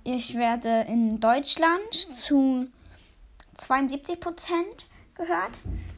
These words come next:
in der Schweiz zu zweiundzwanzig Prozent, in Brasilien zu zwei Prozent, in den Niederlanden zu zwei Prozent, in Frankreich unter ein Prozent,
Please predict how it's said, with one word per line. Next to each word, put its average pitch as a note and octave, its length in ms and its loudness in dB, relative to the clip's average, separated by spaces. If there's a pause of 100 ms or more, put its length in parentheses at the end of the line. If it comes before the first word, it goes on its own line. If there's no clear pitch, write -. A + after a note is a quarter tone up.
(100)
in C4+ 160 -2
der C4 120 2
Schweiz A#3+ 560 -2
zu C4 140 -4
zweiundzwanzig A#3 800 -2
Prozent, F#4 480 -8
in A#3+ 160 -6
Brasilien C4 560 0
zu C#4 160 -8
zwei B3+ 260 0
Prozent, F4 540 -6 (320)
in A3 60 -4
den A#3 180 0
Niederlanden E4 600 -2
zu E4 140 -10
zwei D#4 200 -2
Prozent, - 540 -6 (220)
in A#3 120 -2
Frankreich D4+ 680 -4
unter D4+ 440 -4
ein C#4+ 160 -4
Prozent, E4 600 -6